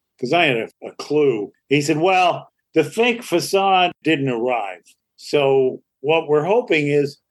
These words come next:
that you'll just jump out the window of that building onto the scissor lift." And I said, "I'm not doing that. Are you out of your mind?" I said, "What if I catch my foot on the, on the window and then just fall eight stories to my death?" You know, he said,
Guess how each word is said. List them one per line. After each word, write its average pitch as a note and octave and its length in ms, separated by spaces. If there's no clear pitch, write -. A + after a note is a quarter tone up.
that D#3 140
you'll F3+ 300
just D#3+ 280
jump F#3+ 300
out F3+ 280
the C#3+ 140
window E3 440
of C#3 120
that C#3+ 260
building C#3+ 480
onto D3+ 920
the C3 80
scissor C#3 440
lift." F#2+ 420
And C#3+ 160
I D3+ 140
said, D3 420
"I'm E4+ 100
not F#4+ 240
doing F3 160
that. G3+ 380
Are D#4+ 60
you F4 120
out E4+ 140
of D4 60
your G#3 140
mind?" A#3 420
I A#3+ 140
said, A#3 180
"What B3+ 140
if C4+ 120
I C4+ 80
catch B3 440
my A3 180
foot A3+ 440
on F3 160
the, F3 300
on F3 160
the F3 140
window F#3+ 400
and D3 120
then E3+ 200
just D3+ 200
fall F3+ 560
eight F3+ 260
stories E3 420
to D3+ 100
my D3+ 160
death?" D3+ 480
You A#2 160
know, D3 160
he D#3+ 200
said, C#3 220